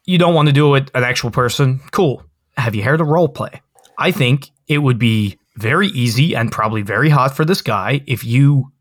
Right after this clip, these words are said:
came home and told him about you being out and fucking someone.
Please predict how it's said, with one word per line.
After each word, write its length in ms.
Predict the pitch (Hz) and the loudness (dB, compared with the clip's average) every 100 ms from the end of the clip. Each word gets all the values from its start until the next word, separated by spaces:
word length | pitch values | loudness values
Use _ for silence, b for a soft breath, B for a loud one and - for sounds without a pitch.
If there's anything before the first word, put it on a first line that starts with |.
| _ | _
came 300 | - 123 175 | -4 0 2
home 420 | 131 104 113 165 - b b b b - | 2 2 2 0 -2 b b b b -8
and 220 | 107 - | -8 -8
told 340 | - 143 180 | -2 0 2
him 160 | 131 117 | 0 0
about 320 | 104 101 101 | -2 -4 -6
you 140 | 101 | -10
being 240 | 98 107 110 | -8 -4 -2
out 180 | 117 139 | -2 -2
and 120 | 143 | -2
fucking 300 | 165 160 110 | -2 -4 -8
someone. 340 | - 135 - | -10 -10 -14